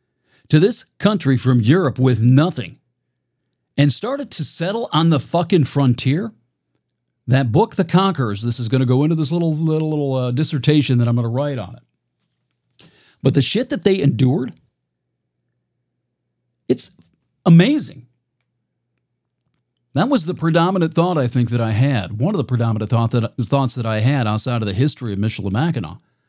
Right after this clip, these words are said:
was, "I'm looking around here and I know what winters are like up there."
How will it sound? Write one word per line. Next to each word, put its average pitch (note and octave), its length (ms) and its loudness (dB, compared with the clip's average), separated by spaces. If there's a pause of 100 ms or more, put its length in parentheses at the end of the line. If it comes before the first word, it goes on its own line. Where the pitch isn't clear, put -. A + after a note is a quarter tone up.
(400)
was, C#3 140 2
"I'm B3+ 100 -2
looking C#4+ 220 0
around E3+ 340 0
here C3 180 0
and B2+ 100 -4
I A#3+ 120 -4
know G#3+ 140 -4
what F#3 160 -4
winters C#3+ 340 -2
are A#2+ 60 -2
like D3 300 0
up F2 120 -10
there." - 200 -18